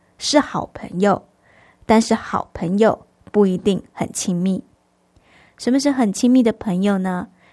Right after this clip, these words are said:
亲密的朋友，他能够了解你的内心，你可以跟他分享很多你的内心事。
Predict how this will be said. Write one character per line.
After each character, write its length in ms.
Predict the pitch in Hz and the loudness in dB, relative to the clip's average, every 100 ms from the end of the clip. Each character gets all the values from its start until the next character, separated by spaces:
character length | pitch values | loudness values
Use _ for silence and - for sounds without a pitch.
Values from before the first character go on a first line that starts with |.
| _ | _
亲 200 | - 226 | -4 4
密 120 | 233 226 | 6 6
的 100 | 196 | 2
朋 300 | - 180 190 | -2 -2 2
友， 240 | 202 - | 2 0
他 140 | - 196 | -4 -4
能 200 | 190 185 | -4 -2
够 300 | 202 196 - _ _ | -2 -2 -4 _ _
了 220 | 180 185 | -2 -2
解 260 | 196 196 190 | 0 0 0
你 100 | - | -2
的 120 | - | -6
内 240 | 180 190 185 | -4 -2 -4
心， 400 | - 214 220 233 - _ | -2 -2 -2 -4 -12 _
你 100 | 190 | -8
可 160 | - 208 | -2 -2
以 60 | |
跟 200 | 208 220 | 0 -2
他 260 | 254 247 254 - _ | -2 -4 -4 -10 _
分 200 | 294 339 | 2 2
享 200 | 254 185 | 0 -4
很 220 | - - | -6 -6
多 140 | 190 | -6
你 120 | 190 - | -6 -6
的 120 | - | -6
内 200 | 202 196 | -4 -4
心 260 | 196 196 214 | -4 -4 -4
事。 300 | - 196 | -4 -6